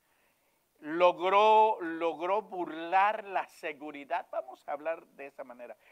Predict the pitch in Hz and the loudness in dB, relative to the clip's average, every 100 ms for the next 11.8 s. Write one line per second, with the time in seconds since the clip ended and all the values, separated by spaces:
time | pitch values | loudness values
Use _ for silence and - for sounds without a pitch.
0 | _ _ 135 143 147 139 160 175 190 151 | _ _ -10 -4 -4 -4 0 2 2 -2
1 | 156 147 143 151 175 233 240 233 - 160 | -8 -8 -4 0 0 0 -8 -8 -8 -16
2 | 139 131 120 139 156 185 - _ _ _ | -14 -16 -8 -2 -2 -2 -6 _ _ _
3 | 139 143 139 143 165 175 180 - 143 - | -10 -6 -6 -4 2 2 2 -6 -14 0
4 | 165 180 180 180 - _ _ 143 139 127 | 4 6 6 4 -2 _ _ -12 -12 -12
5 | 139 123 170 175 175 - 208 196 190 - | -14 -8 -2 -2 -2 -12 -14 -14 -12 -10
6 | 165 - 185 190 185 151 143 143 175 175 | -10 -6 -4 -4 -4 -4 -2 -2 -2 -6
7 | 147 139 135 160 175 156 147 180 175 165 | -6 -10 -10 -4 -2 -2 -4 -2 0 0
8 | 147 _ _ - 135 127 127 185 233 226 | -4 _ _ -14 -12 -12 6 10 10 8
9 | 233 185 185 - 165 170 170 - 320 269 | 0 -2 -8 -6 -6 -4 -8 -6 -4 -2
10 | - 392 - 151 139 143 139 143 - 151 | -4 -10 -6 -6 -6 -10 -12 -12 -12 -12
11 | 147 127 127 135 120 110 _ | -12 -18 -16 -16 -18 -20 _